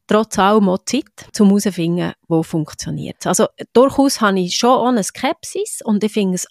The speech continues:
absolut berechtigt, dass man es eben auch aus Klimasicht anschaut, aus sozialer Sicht. Ich meine, wenn man, wenn man sich überlegt,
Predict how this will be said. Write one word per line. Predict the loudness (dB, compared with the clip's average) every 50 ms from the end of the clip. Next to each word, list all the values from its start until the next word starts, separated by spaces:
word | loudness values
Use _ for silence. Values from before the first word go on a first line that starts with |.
| _
absolut | -2 -2 -2 -2 -4 -4 -4 -4 -4 -4 -6
berechtigt, | -6 -4 -4 -4 -6 -8 -12 -12 -12 -12 -12 _ _ _ -10 -8
dass | -6 -2
man | -2 -2
es | 0 0
eben | 0 0 0 0 -2 -2
auch | -2 0 -2 0 0 -2 -4
aus | -6 -6 -10 -12
Klimasicht | -10 -6 -2 0 2 2 4 4 4 2 0 0 0 -2 -2 -2 -4 -10 -8 -4
anschaut, | 0 0 2 2 2 0 0 -2 -4 -6 -6
aus | -6 -6 -4 -4
sozialer | -4 -4 -4 -4 -2 -2 0 0 -2 -4 -6
Sicht. | -6 -8 -6 -4 -2
Ich | -2
meine, | 0 0 0 -2
wenn | -2 -2 -2
man, | -2 -2 -4
wenn | -2 -2 -2 -2
man | -2
sich | -4 -4 -4
überlegt, | -2 -2 -2 -2 -2 -2 -4 -6